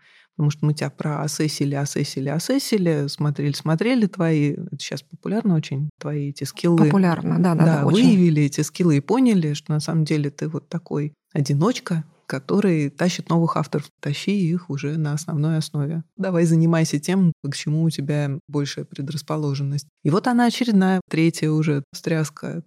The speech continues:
Speaker 1: Я не особо успеваю выгорать. У меня оно все время,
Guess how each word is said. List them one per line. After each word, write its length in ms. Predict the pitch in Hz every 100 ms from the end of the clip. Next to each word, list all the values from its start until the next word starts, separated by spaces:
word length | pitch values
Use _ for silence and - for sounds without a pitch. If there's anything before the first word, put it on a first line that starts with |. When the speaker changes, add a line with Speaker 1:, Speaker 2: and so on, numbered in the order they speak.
| -
Speaker 1:
Я 120 | 196
не 120 | 208
особо 280 | 208 240 214
успеваю 580 | 185 - 190 202 190 160
выгорать. 480 | 160 185 190 - - -
У 40 |
меня 400 | 151 151 170 175
оно 540 | 156 160 170 156 147 165
все 160 | - 160
время, 640 | 190 196 170 151 156